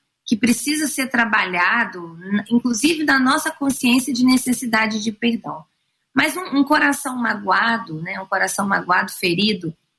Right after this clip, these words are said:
ele, é, a partir do momento que ele discerne isso,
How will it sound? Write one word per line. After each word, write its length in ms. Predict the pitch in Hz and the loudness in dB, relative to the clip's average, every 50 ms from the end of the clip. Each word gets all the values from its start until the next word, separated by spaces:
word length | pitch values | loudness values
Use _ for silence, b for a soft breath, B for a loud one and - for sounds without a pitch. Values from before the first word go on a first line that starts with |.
| _ _ _ | _ _ _
ele, 640 | - 185 190 196 196 226 226 226 226 226 220 - - - | 0 0 2 2 4 4 4 4 4 4 2 0 -2 -2
é, 180 | 190 185 180 175 | 0 0 2 2
a 140 | 185 202 | 0 0
partir 300 | 196 - 190 196 - - | 0 -2 -6 -6 -4 -2
do 60 | 233 240 | 0 2
momento 380 | 247 233 220 214 214 214 - | 4 4 4 2 -2 -2 -4
que 100 | - - | -4 -2
ele 140 | 202 208 202 | -2 -2 -2
discerne 960 | 180 185 202 196 - - - - 208 208 220 226 214 202 190 180 175 185 202 | -2 -2 -2 -2 -2 -4 -4 -2 0 0 0 -2 -2 -2 -4 -4 -4 -4 -4
isso, 320 | 220 214 - - 185 175 | -4 -4 -4 -8 -10 -14